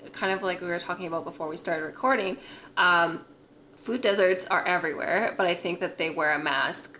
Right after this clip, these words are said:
in, you know, these richer places. So, you know, you asked me, "Do you think there's food deserts in, in the hills? Do you think there's food deserts in Bel Air?"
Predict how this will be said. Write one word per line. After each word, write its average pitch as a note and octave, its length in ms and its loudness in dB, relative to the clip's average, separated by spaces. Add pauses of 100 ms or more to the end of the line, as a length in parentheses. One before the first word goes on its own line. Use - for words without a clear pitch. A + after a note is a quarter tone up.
in, D#3 460 -6 (480)
you F#3+ 100 -2
know, D#3 140 -4
these - 200 -6
richer D#3+ 340 -6
places. - 540 -8
So, E3+ 460 -2
you F3+ 120 -4
know, D#3 120 -6
you D#3 140 -6
asked D3+ 240 0
me, D#3 80 -8
"Do D3 60 -6
you D#3 40 -12
think D#3+ 140 -12
there's D3+ 180 -6
food D3+ 140 -8
deserts D3 400 -6
in, D3+ 200 -12 (220)
in - 100 -10
the D3 60 -10
hills? G3 520 0
Do F#3+ 60 -2
you F#3 60 -2
think F#3 120 -8
there's F3+ 160 -4
food E3 200 -8
deserts - 420 -6
in D3+ 120 -12
Bel - 180 -2
Air?" - 260 -4